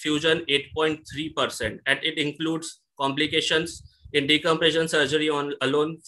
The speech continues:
uh, infection only in one patient, worsening of radicular symptoms, and durotomy. While in the fusion category, there were six patients which are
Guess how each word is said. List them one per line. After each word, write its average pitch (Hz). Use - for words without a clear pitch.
uh, 127
infection 139
only 143
in 147
one 139
patient, 147
worsening 147
of 156
radicular 143
symptoms, 135
and 135
durotomy. 135
While 165
in 156
the 165
fusion 160
category, 151
there 147
were 156
six -
patients 160
which 147
are 143